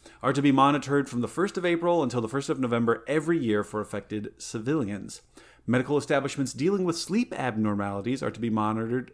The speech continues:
for signs of S C P zero nine seven's influence. Civilians below the age of sixteen encountered alone within one square kilometer of Zone S C P zero nine seven are to be taken into Foundation custody and are to be treated with a Class B am-, amnesic,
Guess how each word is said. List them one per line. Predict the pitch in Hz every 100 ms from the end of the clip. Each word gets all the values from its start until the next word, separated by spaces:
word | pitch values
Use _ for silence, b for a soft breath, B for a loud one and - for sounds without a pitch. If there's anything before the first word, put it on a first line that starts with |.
| _
for | - 123 110
signs | - - 180 113 101
of | 107
S | 113 110
C | 113
P | 113
zero | 107 107
nine | 104 104
seven's | - 98 104
influence. | - 170 170 107 - - - B B B B B
Civilians | - 160 226 233 185
below | 185 208
the | 214 208
age | 196
of | 196
sixteen | - 214 - 220
encountered | 214 196 190 220 214 208
alone | 202 202 220 113
within | 110 110 127 113
one | 135 175
square | 175 - 156 170
kilometer | 170 175 165 117
of | 101
Zone | 107 107
S | 104
C | -
P | 107 113
zero | 110 117 131
nine | 131
seven | 131 143 139
are | 131
to | -
be | 143
taken | 156 165 165
into | 151 151
Foundation | - 123 110 123 127 135
custody | - 117 - 107 110 - B B B
and | 107
are | 117
to | 117
be | 117
treated | 113 120 117
with | 110 107
a | 107
Class | - 123 123 -
B | 113 127 131 123 B B
am-, | 113 123 -
amnesic, | - 127 120 143 208 117 110 -